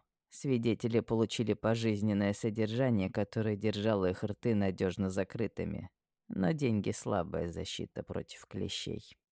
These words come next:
Меня передёрнуло. Этот человек, он полезен и нужен, но его методы заставляют содрогаться.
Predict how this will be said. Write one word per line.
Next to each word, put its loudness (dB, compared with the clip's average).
Меня 4
передёрнуло. 0
Этот -2
человек, -2
он 2
полезен 4
и 8
нужен, 6
но 4
его 2
методы 2
заставляют -2
содрогаться. -2